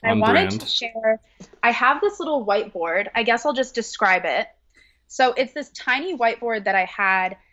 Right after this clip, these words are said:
Speaker 1: that I bought when I was at the beginning of my fitness, like, weight loss journey. And I didn't really think much of it when I was doing it, but I basically wrote my starting weight on it, and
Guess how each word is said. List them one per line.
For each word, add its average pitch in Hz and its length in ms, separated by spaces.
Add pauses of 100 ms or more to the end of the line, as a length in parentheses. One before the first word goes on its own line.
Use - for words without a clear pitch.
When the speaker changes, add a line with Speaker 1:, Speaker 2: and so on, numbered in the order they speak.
(220)
Speaker 1:
that 233 160
I 226 300 (220)
bought 247 360
when 269 220
I 233 200
was 220 640 (160)
at 208 200 (120)
the 208 300
beginning 202 420
of 180 140
my 180 160 (200)
fitness, 185 520
like, 190 160
weight 196 300
loss - 260
journey. 214 440 (600)
And 240 500 (600)
I 247 120
didn't 247 340
really 285 220
think 226 380
much 202 240
of 185 140
it 202 100
when 196 120
I 185 160
was 180 180
doing 180 320
it, - 180
but 202 80
I 202 80
basically 240 560
wrote 196 480 (100)
my 196 180
starting 196 680
weight 185 200
on 175 180
it, 165 240 (440)
and 208 460